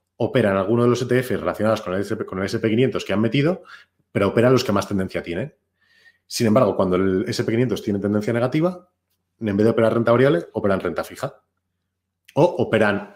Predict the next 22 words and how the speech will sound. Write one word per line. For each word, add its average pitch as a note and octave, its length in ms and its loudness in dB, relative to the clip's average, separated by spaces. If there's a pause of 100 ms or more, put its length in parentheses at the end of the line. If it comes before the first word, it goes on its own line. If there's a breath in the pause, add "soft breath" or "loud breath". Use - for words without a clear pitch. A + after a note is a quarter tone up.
oro, - 460 -4
o D3+ 100 0
operan A2 640 0
renta G#2+ 240 2
fija G#2 240 0
y E2+ 80 0
oro, B2+ 400 -4
o C#3+ 220 2
en F#2 160 -2
vez G#2 100 4
de G#2+ 100 6
operar, A2 520 2
eh, F#2 300 0
un A2 100 0
E G#2+ 60 0
T A#2 140 2
F, D3+ 180 -2
operan G2+ 320 -2
tres G2 160 -8
E F2+ 60 -12
T F2 160 -6
Fs. - 300 -10